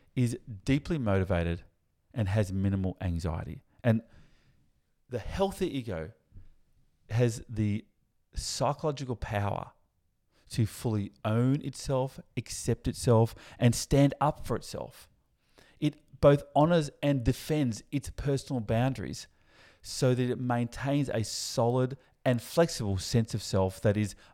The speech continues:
owned from the inside out, ceases to feel inferior or not good enough when it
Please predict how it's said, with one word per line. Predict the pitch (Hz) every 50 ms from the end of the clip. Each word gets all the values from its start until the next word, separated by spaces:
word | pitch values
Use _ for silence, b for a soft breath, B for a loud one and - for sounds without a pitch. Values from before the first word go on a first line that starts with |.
| b -
owned | 139 147 151 156 139 117 110 - - - - - 107 101 101 - - - _
from | - - 120 107 110
the | 117 -
inside | - 127 120 117 - - 110 98 95 90 -
out, | - 95 85 76 69 - _ b b b b b b b b b b b b b b b
ceases | - - - - - - - - - 170 170 160 - - 165 147 139 -
to | - - - 151 135 127 120 117 113 107 104 104 101 _ _ _ _ _ _ _ _ _ _ _ _ _
feel | - - 147 131 135
inferior | - 135 127 104 - - - - 143 139 139 131 127 127
or | 127 120 - - 110 101 98 98
not | 98 107 117 123 113 - -
good | 131 120 117
enough | 117 117 110 98 - - -
when | 110 101 98
it | 95